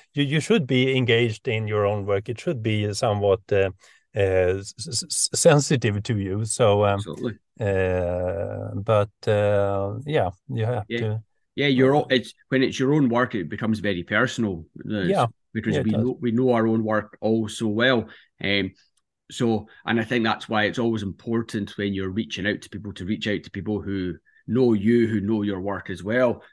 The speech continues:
Speaker 2: Um,
Speaker 1: Mm.
Speaker 2: and, but also, also give you that, a kind of a, a critical response.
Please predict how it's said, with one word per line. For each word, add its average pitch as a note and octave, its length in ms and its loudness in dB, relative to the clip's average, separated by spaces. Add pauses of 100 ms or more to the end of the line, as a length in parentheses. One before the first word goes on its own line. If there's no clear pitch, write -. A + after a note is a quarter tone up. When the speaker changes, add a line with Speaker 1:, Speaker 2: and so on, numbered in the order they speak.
(140)
Speaker 2:
Um, G2+ 60 -2
Speaker 1:
Mm. G2+ 320 4 (360)
Speaker 2:
and, A2 200 -2 (180)
but - 180 -2
also, D#3+ 480 4 (200)
also C#3 340 0
give A2+ 260 -2
you C#3 160 2
that, A#2 240 -2 (180)
a G#2+ 80 -4
kind A2+ 220 -2
of G#2 80 -2
a, G2 120 -8 (140)
a G#2 100 -10
critical A2 760 -6 (540)
response. G#2+ 520 -4